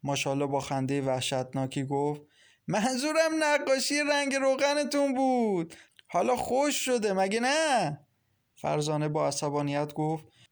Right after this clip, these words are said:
دارم خفه می‌شم. و بعد با دستش او را به کناری زد و با سختی به داخل رفت و در را به شدت به هم کوبید و با عجله قفلش کرد. پشت در نقش زمین شد.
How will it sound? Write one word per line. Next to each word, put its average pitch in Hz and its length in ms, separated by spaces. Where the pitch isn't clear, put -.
دارم 185 380
خفه 196 460
می‌شم. 175 600
و 147 120
بعد 151 360
با 151 160
دستش 151 460
او 156 120
را 147 140
به 143 140
کناری 147 460
زد 156 220
و 160 220
با 151 160
سختی 147 460
به 156 120
داخل 143 440
رفت 143 400
و 139 120
در 139 200
را 139 160
به 135 120
شدت 135 480
به 139 100
هم 143 200
کوبید 143 420
و 143 180
با 139 180
عجله 135 360
قفلش 135 460
کرد. 123 380
پشت 151 360
در 143 340
نقش 147 320
زمین 135 380
شد. 123 320